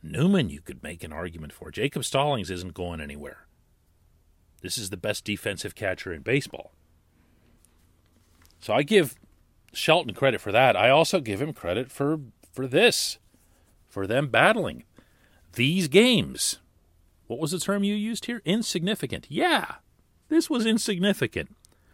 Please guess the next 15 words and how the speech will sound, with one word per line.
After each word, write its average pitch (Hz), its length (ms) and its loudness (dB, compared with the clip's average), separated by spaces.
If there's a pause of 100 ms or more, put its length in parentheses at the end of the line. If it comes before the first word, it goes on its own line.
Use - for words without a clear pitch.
(500)
The 110 100 -4
Pirates 196 420 4
beating 190 340 4
a 170 60 2
team 190 380 2
with 127 120 4
a 95 120 2
very 160 340 6
similar 202 540 2
record 175 420 4
at 85 100 -12
the 95 160 -4
end 175 200 4
of 165 100 4
August 170 580 4